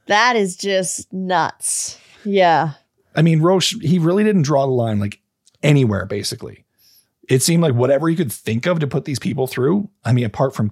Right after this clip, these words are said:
Speaker 2: killing them or each other, he would make them do this for his own,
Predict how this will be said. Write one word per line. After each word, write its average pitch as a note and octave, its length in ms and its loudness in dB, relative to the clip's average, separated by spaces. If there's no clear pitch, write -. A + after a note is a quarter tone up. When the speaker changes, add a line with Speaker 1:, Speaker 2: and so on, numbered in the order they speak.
Speaker 2:
killing C3+ 480 0
them G2 280 -2
or G2 160 -2
each G2 220 -8
other, C3 360 0
he - 200 -4
would D#3 180 2
make C3 360 2
them D#3 180 0
do C#3 200 0
this - 500 -4
for B2+ 180 4
his C3+ 160 4
own, C3 460 0